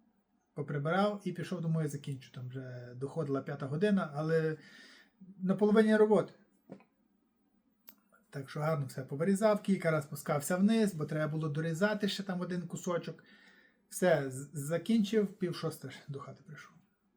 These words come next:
Прийшов, зразу роздівся, прямо зайшов до хати, роздівся, взяв, набрав ванну і пішов в ванну.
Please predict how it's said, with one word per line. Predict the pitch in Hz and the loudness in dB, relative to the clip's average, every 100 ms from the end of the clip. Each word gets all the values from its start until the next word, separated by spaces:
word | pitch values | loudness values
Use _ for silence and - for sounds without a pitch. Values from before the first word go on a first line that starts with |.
| _ _ | _ _
Прийшов, | - - 180 190 165 | -20 -10 -8 -8 -8
зразу | 151 147 139 135 | -8 -6 -6 -8
роздівся, | 135 131 175 196 - 175 - | -8 -6 -4 -4 -4 -12 -10
прямо | - 160 151 139 | -4 -2 0 -2
зайшов | 139 143 139 | -2 -4 -8
до | |
хати, | 139 160 - | -10 -12 -8
роздівся, | 135 127 147 175 - 180 180 _ - - _ _ | -8 -8 -10 -10 -8 -10 -10 _ -20 -20 _ _
взяв, | 135 127 151 147 143 143 | -12 -6 -2 -2 -2 -4
набрав | 143 143 147 139 | -4 -2 0 0
ванну | 143 170 170 170 160 | 0 0 0 -6 -8
і | 151 147 | -8 -8
пішов | 143 - 135 | -10 -10 -10
в | 127 | -10
ванну. | 127 127 127 | -12 -12 -16